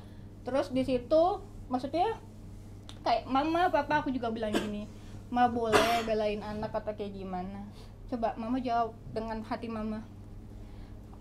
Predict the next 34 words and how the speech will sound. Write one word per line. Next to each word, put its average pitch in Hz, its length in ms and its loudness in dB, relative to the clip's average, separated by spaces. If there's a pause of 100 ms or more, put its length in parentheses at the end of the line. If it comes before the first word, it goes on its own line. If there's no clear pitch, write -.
"Eh, 196 340 -2 (140)
Safir 247 240 -6
nyenengin 254 400 2
kita 269 240 -8
nggak? 262 220 -8 (960)
Safir 320 400 -4 (320)
kasih 285 320 -4
nggak 330 160 0
misalnya 247 320 0
kayak 226 220 -4
gitu?" 214 340 -4
Maksudnya 269 400 -2 (560)
itu 339 400 -4
sebulan 254 640 2
dua 233 160 -6
puluh 240 160 -6
juta 220 240 -6
aja 240 240 -4
ada 226 160 -6
mama 208 320 -4
papa. 196 240 -8 (1120)
Dua 220 80 -2
puluh, 220 160 -6
dua 208 160 -2
puluh. 202 200 -8 (440)
Kayak 202 160 -2
gitu. - 160 4 (160)
<coughs> - 100 -6
Terus 269 380 6 (480)
aku 269 320 4
pun 370 160 4
di 392 160 0
sini, 359 320 4 (800)
eh, 247 560 8